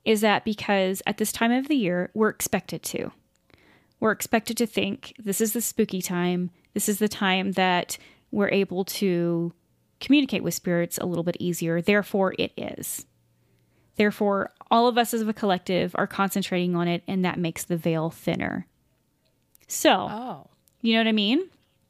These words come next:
Speaker 2: Jeez, that's kind of creepy.
Speaker 1: It is a little bit creepy. And,
Speaker 2: So we
Speaker 1: uh,
Speaker 2: put this upon ourselves.
Speaker 1: Yes. So,
Speaker 2: Okay.
Speaker 1: you know, uh,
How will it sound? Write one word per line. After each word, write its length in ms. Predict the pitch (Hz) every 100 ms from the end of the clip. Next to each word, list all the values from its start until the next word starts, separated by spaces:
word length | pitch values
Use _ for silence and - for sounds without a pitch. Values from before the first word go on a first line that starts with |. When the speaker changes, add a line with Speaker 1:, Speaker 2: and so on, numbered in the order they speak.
| _ -
Speaker 2:
Jeez, 800 | 180 185 208 202 185 170 160 151
that's 180 | 196
kind 160 | - 240
of 60 | 220
creepy. 540 | 208 208 214 185 180 - -
Speaker 1:
It 140 | 262
is 160 | 277 440
a 40 | 554
little 140 | 453 247
bit 260 | 185 -
creepy. 580 | - 175 - - - - _ _ _ _
And, 320 | - 233 233 233
Speaker 2:
So 60 |
we 60 | 220
Speaker 1:
uh, 100 | 214 -
Speaker 2:
put 180 | - 269
this 160 | 202 -
upon 320 | - 190 190
ourselves. 600 | 180 170 - 87 - - - - _ _ _
Speaker 1:
Yes. 560 | 226 214 156 - - - _ _ - -
So, 720 | - - 240 226 226 220 214 220
Speaker 2:
Okay. 80 | _ _ _ - 269
Speaker 1:
you 80 |
know, 220 | 269 262 262
uh, 80 | -